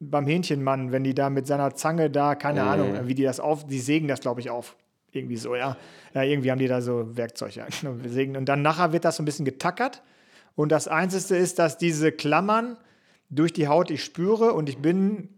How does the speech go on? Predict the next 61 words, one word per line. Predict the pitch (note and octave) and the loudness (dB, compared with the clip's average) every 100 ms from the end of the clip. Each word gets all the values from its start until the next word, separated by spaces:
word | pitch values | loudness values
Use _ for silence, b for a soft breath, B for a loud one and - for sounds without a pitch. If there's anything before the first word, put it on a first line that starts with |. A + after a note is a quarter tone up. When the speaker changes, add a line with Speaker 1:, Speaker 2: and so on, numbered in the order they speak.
| _ _ | _ _
Speaker 1:
irgendwie | D3+ E3 F#3 D3+ D3+ | 0 2 2 2 2
hatte | D#3 | 2
ich | D3+ | -2
auf | C3+ | 0
meinem | D3 | -2
Zettel | - F3 D#3 | 0 0 0
auch | C3 | 2
Wellenreiten, | C3+ E3 F3+ D#3+ F#3 C#3 | 4 4 2 -2 -2 -4
obwohl | B2+ D3 | 0 0
ich | C3+ B2+ | 0 -2
wirklich | D3 - | -2 -2
das | D#3+ | -6
überhaupt | - G#3 D#3 B2+ | -2 0 2 0
nicht | C3+ - | -4 -8
kann. | D3+ E3 B B B B B | -6 -6 B B B B B
Das | B2+ | -2
hab | D3+ | 0
ich | D3 | 2
dann | D#3 D3 | 0 0
auch | D#3 | 0
noch | F3 | 0
mal | D#3+ F3 | 0 0
probiert | - D#3+ F#3 F#3 E3 | -2 0 2 0 -2
und | D3 B2 | -6 2
dabei | D3+ F3 E3+ | 4 4 2
sind | E3 - | 0 -2
zwei | D#3+ | -2
Klammern | D3 D#3+ D3+ | 0 0 0
gebrochen. | C#3 B2+ C3 D3 A#2 - _ _ C#3+ | 0 2 2 0 -4 -16 _ _ -16
Ja. | C3+ C3+ _ | -14 -16 _
Speaker 2:
Okay. | F#2 F2+ E2+ - _ | -16 -14 -18 -20 _
Speaker 1:
Wahrscheinlich | B2+ C#3 D3+ | -4 2 2
durch | C#3+ D3 - - _ _ _ _ _ | 2 -2 -4 -20 _ _ _ _ _
übelst | - F3 F3 E3+ F3 D#3+ | 0 4 4 2 -6 -4
auf | E3 D#3 | -2 0
die | D3+ B2+ | 0 4
Welle | E3+ F3 | 4 4
und | |
dann | E3 D3+ | 2 0
bin | D3+ | 0
ich | |
voll | - | 0
auf | D#3+ | 0
das | D3+ B2 | -2 -2
Brett | C3 - - | -2 -2 -6
geschlagen. | B2 C3 B2 C#3 - B B B B | -8 -6 -6 -6 -10 B B B B
Und | C#3 C#3+ C3+ | 2 2 0
da | C#3 C#3+ C#3+ | 2 4 2
sind | D3 | 0
so | C3+ C#3+ | -2 -2
Klammern, | D3+ D3 C3+ | 0 0 0
aber | C#3 | -2
man | C3+ | -2
kann, | D#3+ E3 | -2 -2
man | C#3+ | -2
kann | E3+ F3+ | 0 0
diese | E3+ D#3 | 0 -2
Klammern | - E3 D#3+ C3+ | 0 0 0 -2
entfernen | B2 E3 F#3+ | -2 0 0
lassen | G3 G3+ A3+ | 0 -2 -2
auch. | A3+ A#3 - | -2 -2 -4